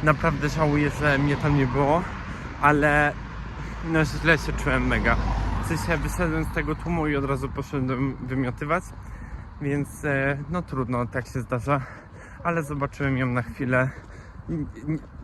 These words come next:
poczułem się usatysfakcjonowany, jakby zagrała wszystkie moje ulubione piosenki, więc stwierdziłem, że po Chanli to mogę już wracać, e, do tyłu. No, było mi tak niedobrze, jeszcze ludzie, wie-, wiecie,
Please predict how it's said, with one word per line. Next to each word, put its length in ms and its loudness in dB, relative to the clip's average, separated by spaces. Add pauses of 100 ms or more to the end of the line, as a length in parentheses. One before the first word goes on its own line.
poczułem 280 0
się 140 -4
usatysfakcjonowany, 1160 0
jakby 240 -2
zagrała 340 2
wszystkie 300 -6
moje 200 2
ulubione 340 0
piosenki, 540 -6 (500)
więc 200 0
stwierdziłem, 460 -2
że 100 -4
po 200 -8 (120)
Chanli 400 2 (600)
to 80 -2
mogę 300 0
już 140 -2
wracać, 440 -2 (1200)
e, 260 2
do 140 0
tyłu. 360 0 (760)
No, 300 4
było 220 -2
mi 120 0
tak 200 -2
niedobrze, 300 -2
jeszcze 200 -4
ludzie, 260 -2
wie-, 200 -6
wiecie, 420 -2